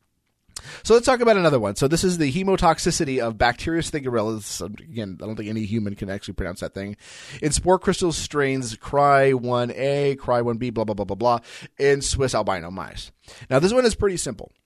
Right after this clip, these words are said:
This one's really simple to kind of refute. So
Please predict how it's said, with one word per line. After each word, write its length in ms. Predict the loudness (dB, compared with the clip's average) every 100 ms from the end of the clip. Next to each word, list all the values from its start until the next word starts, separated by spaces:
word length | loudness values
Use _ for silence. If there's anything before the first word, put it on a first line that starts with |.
| _ _ _
This 140 | -10 -6
one's 140 | -4
really 380 | 4 6 6 4
simple 280 | 0 -4 -6
to 120 | -6
kind 180 | -4 -4
of 80 |
refute. 440 | -6 -8 -10 -12 -16 -20 _ _ _
So 400 | 2 4 4 2